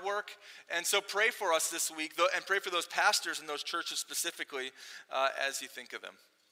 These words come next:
Uh, it's, it's a joy to open the Bible with you today. I wanna ask you to grab a, a book of the Bible there, open to the book of Galatians.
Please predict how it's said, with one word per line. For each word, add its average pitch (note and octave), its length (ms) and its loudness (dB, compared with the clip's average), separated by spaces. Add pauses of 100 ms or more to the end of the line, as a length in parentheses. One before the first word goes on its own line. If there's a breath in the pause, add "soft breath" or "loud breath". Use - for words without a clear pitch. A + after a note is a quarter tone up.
(540)
Uh, C3 140 -8
it's, F#3 260 2
it's F#3 160 -2
a E3 40 -8
joy D#3+ 260 2
to D#3 60 4
open D#3 180 -4
the C#3+ 80 -6
Bible C#3 280 6
with C#3 160 -8
you C#3+ 80 -10
today. C#3+ 220 0
I D#3 60 6
wanna D3+ 140 2
ask D3+ 180 2
you C#3+ 60 -8
to C3+ 60 -14
grab C#3+ 260 6
a, - 340 -12
a C#3 40 -4
book - 240 -8
of D#3 60 -4
the D3 60 -4
Bible D3 340 4
there, D#3 280 2 (340 loud breath)
open D#3+ 240 0
to D#3 80 -6
the D3+ 60 -2
book - 180 -4
of D3 120 -8
Galatians. D#3+ 840 4